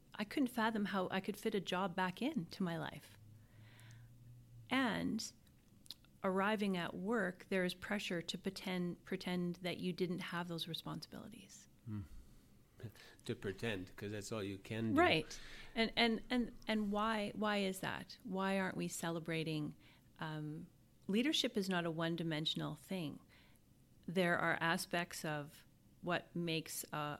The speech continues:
Speaker 1: a woman inherently a woman and a man inherently a man when it comes to leadership style, personality, tendencies, you know, how testosterone dri-,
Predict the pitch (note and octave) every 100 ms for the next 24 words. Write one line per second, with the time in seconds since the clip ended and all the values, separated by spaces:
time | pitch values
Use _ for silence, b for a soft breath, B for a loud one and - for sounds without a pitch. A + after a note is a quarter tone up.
0 | - D#3 D#3 E3 D#3+ D#3 - D#3+ - D#3
1 | D#3 D#3 D3 C#3+ - - - D3+ D#3 A#3
2 | C#4 B3+ - D#3 D#3 D3+ D3+ D3+ D3+ D3+
3 | D#3 D3+ D3 D3 C#3+ D3 A#3 C4 - -
4 | E3+ D3+ - D#3+ E3 - D#3 D3+ D#3+ D#3+
5 | - D#3+ - - D3+ E3 F#3 F#3 - -
6 | E3 E3+ F3 E3+ E3+ - B B B B
7 | - G#3 G#3+ G3+ - G3+ F#3+ F#3 G3 G3
8 | - - - - b b b - E3 F3
9 | F3+ F#3 F#3 - - G#3 - G3 G3+ F#3
10 | E3 D#3+ E3